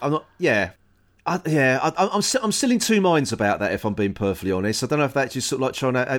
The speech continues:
you know, have your cake and eat it, really.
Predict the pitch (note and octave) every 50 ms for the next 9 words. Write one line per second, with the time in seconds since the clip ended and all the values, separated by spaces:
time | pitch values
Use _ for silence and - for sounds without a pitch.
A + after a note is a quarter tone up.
0 | - - C3+ A2+ G#2+ G#2 G#2+ G#2+ - _ _ _ _ _ _ _ _ _ _ _
1 | _ _ _ _ _ - - C3+ C3 C3+ C3 - C#3 C3+ B2+ A#2+ - B2 B2+ B2
2 | A#2+ A2+ F2 F2+ F#2 - - _ - G2+ G2+ F#2+ F2+ F2+ F2 E2+ F2 -